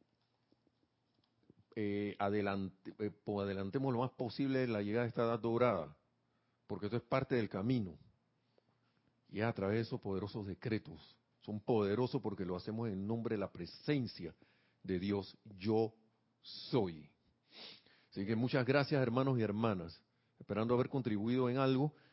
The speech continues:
eh, damos las gracias al amado Maestro, a la amada presencia yo soy,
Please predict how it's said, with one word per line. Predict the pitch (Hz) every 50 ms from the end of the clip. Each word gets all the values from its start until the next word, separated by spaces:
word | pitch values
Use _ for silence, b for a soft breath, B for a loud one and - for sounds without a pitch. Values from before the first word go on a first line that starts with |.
| b b
eh, | - 107 104 104 101 101 98 90 80 - B B B B B B B B B _ _ _ _ _ _ _ -
damos | 98 98 107 123
las | 120 110
gracias | 101 110 117 113 - 139
al | 117 110
amado | 107 101 107 117 120 120
Maestro, | 113 113 110 107 - - - - -
a | 110 98 98
la | 98 95
amada | 95 104 113 117 -
presencia | 190 180 - - - 156 147 135 123 - 127
yo | 123 120 110
soy, | - - 143 139 139 139 139